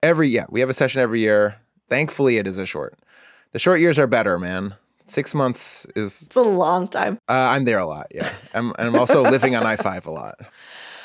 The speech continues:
Speaker 2: Well, the big item most people are anticipating in this session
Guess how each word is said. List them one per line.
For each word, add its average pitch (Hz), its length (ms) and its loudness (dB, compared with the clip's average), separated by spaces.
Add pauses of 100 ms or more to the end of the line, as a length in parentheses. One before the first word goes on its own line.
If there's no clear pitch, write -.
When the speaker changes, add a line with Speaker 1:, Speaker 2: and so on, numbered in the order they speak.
(260)
Speaker 2:
Well, 269 180 4
the 339 100 -2
big 330 280 0
item 254 340 4
most 220 300 2
people 214 420 0
are 175 180 4
anticipating 165 840 -2
in 156 80 -2
this 160 180 -4
session 170 600 -4